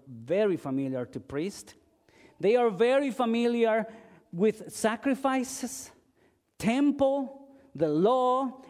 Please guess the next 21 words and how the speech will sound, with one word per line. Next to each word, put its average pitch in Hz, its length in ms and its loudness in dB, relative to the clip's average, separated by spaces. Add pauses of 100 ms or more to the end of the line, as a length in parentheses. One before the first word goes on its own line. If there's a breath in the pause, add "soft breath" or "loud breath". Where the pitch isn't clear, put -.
(100)
and 202 300 0
regulations. 160 960 -2 (240 loud breath)
And 220 220 0
all 349 340 2
this 240 300 -2
was 196 240 0
part 180 680 -2 (300 loud breath)
of 208 500 0 (220 loud breath)
a 180 100 -6 (140)
covenant 185 760 0 (200 loud breath)
between 185 480 -2
God 175 580 -2 (320)
and 170 140 0
his 170 180 -8
people. 139 500 -8 (2750)
But 254 120 0
when 277 160 2
you 277 200 2
open 359 360 0
your 240 160 2
Bible, 120 600 -6